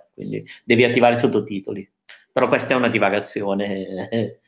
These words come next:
Speaker 2: no, no, ah, beh, beh, beh, noi ci facciamo sempre prendere da divagazioni, altrimenti non siamo
Speaker 1: Ah,
Speaker 2: noi.
Speaker 1: sì, sì, no.
Speaker 2: Va bene, direi che più o meno abbiamo detto tutto quello che avevo da dire, che avevamo da dire, e segnalo che nei prossimi giorni, a meno di imprevisti, registreremo,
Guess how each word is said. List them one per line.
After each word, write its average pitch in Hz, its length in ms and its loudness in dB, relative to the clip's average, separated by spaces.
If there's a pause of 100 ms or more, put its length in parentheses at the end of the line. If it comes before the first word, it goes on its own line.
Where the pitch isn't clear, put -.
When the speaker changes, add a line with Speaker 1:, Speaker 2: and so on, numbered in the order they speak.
(100)
Speaker 2:
no, 240 120 -2
no, 147 140 -4
ah, 339 340 0
beh, 185 120 0
beh, - 100 -6
beh, 131 220 -4
noi 165 180 2
ci 170 80 -4
facciamo 143 240 -6
sempre 147 240 0
prendere 139 320 2
da 127 140 2
divagazioni, 123 760 0
altrimenti 123 460 0
non 123 140 -2
siamo 123 260 2
Speaker 1:
Ah, 127 220 4
Speaker 2:
noi. 113 120 -6
Speaker 1:
sì, 135 200 -2
sì, 120 220 -8
no. 107 140 -4 (840)
Speaker 2:
Va 226 180 8
bene, 151 500 8
direi 208 300 8
che 190 340 8
più 220 140 6
o - 20 8
meno 233 120 10
abbiamo 190 180 8
detto 175 120 0
tutto 202 140 0
quello 208 80 8
che 196 80 4
avevo 220 160 8
da 226 140 6
dire, 294 480 -2
che 160 100 -2
avevamo 143 340 2
da 185 100 4
dire, 269 380 -2
e 175 360 6
segnalo 208 800 4
che 202 260 6
nei 160 200 4
prossimi 208 420 2
giorni, 165 500 2
a 156 140 -4
meno 208 220 8
di 185 100 2
imprevisti, 180 720 -2
registreremo, 170 1000 0